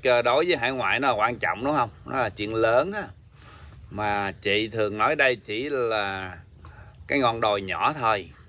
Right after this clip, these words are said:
không phải là một cái nơi, à, rồi một vị khác nói Thiên Long Sơn chỉ là một cái nơi thao trường thôi. Rồi một vị khác nói,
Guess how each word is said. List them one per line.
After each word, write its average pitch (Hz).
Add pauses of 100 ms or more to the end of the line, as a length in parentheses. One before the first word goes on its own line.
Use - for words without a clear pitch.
(880)
không 120
phải 104
là 120
một 104
cái 135
nơi, 127
à, 117
rồi 107
một 117
vị 117
khác 160 (380)
nói 139
Thiên 143
Long 127
Sơn 123
chỉ 107
là 117
một 101
cái 135
nơi 131
thao 120
trường 98
thôi. 104 (840)
Rồi 107
một 117
vị 120
khác 156
nói, 160